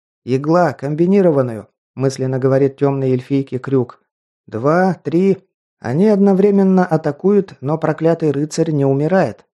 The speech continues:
Да что с ним не так? «Убиваем воительницу!» Мгновенно отступив, ассасины снова синхронно уходят в невидимость и быстро оказываются рядом с Валькирией.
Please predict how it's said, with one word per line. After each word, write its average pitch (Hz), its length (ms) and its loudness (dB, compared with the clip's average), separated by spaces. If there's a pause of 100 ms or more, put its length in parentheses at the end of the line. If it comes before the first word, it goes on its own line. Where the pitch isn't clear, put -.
(160)
Да 98 160 -4
что - 280 -6
с - 120 -8
ним 147 200 -4
не 156 100 -2
так? 156 380 -2 (1040)
«Убиваем 147 580 2
воительницу!» 151 840 -2 (300)
Мгновенно 139 560 -2
отступив, 139 540 -4
ассасины 151 600 -2
снова 156 360 -2
синхронно 147 580 -4
уходят 139 380 0
в 127 100 -12
невидимость 156 560 -4
и 135 80 -2
быстро 165 420 -4
оказываются 151 680 -2
рядом 123 320 -2
с - 100 -12
Валькирией. 117 600 -4